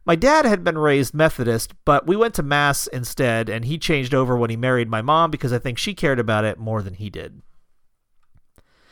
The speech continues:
Canandaigua has a lot of churches. In fact,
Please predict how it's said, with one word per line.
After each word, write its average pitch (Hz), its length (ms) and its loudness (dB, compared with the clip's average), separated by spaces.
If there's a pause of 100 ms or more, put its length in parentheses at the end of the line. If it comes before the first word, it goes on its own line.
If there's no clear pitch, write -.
(340)
Canandaigua 233 480 4
has 143 340 2
a 156 60 2
lot 123 440 2
of 113 120 -8
churches. 104 560 -10
In 147 100 -6
fact, 165 460 -2